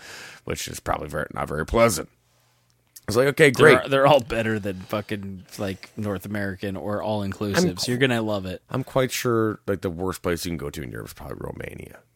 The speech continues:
Speaker 1: I don't, can you imagine?
Speaker 2: How many times you been to Europe?
Speaker 1: Oh, so far I've been, you wanna know how many times?
Speaker 2: Yeah.
Speaker 1: Uh, uh, zero.
Speaker 2: Zero.
Speaker 1: Okay.
Speaker 2: <laughs>
Speaker 1: So far.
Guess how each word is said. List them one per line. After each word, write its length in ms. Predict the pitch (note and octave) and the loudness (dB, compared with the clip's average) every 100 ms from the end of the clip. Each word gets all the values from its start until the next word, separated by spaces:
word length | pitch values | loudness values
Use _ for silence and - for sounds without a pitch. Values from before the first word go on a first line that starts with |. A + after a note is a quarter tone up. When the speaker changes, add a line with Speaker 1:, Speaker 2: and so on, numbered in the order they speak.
| _ _ _ | _ _ _
Speaker 1:
I 100 | G#2+ | 0
don't, 180 | G2+ E2 | 0 -2
can 160 | A2 | -2
you 120 | A2+ A#2 | 0 2
imagine? 560 | A#2+ B2 A#2 B2 A#2 - - | 4 4 2 -2 -4 -12 -4
Speaker 2:
How 100 | C3+ | -2
many 100 | E3+ | 0
times 300 | D#3+ D#3 - | 0 0 -2
you 60 | |
been 120 | C#3+ | -4
to 80 | C3+ | -4
Europe? 380 | A#2+ C#3 B2 - - _ _ _ _ _ - - | -2 2 0 -2 -12 _ _ _ _ _ -12 4
Speaker 1:
Oh, 200 | F3 - | 4 4
so 200 | - G#3 | 2 4
far 220 | G#3+ G3+ | 6 8
I've 60 | F3 | 10
been, 360 | D#3+ D3+ D3 - - D2+ | 10 10 6 -4 -20 -6
you 80 | C#3 | 4
wanna 160 | D#3+ | 8
know 60 | F3+ | 8
how 40 | F#3 | 6
many 100 | F#3 | 6
times? 300 | G#3 C4 - _ | 4 2 -4 _
Speaker 2:
Yeah. 160 | A#2+ - _ | -2 -2 _
Speaker 1:
Uh, 60 | - | -4
uh, 200 | - A2 | -2 -4
zero. 340 | F2 D#2 - - _ | -4 -6 -8 -14 _
Speaker 2:
Zero. 240 | B2 A2+ - - | -2 -2 -4 -4
Speaker 1:
Okay. 200 | F2+ - - _ - - | -4 -4 -20 _ -8 -4
Speaker 2:
<laughs> 300 | B3 - - - - - _ - _ - - - - - C#4 | -6 -6 -8 -12 -14 -20 _ -8 _ 0 2 0 0 0 0
Speaker 1:
So 140 | D3 | 0
far. 320 | C#3+ C3 A#2+ | 0 0 2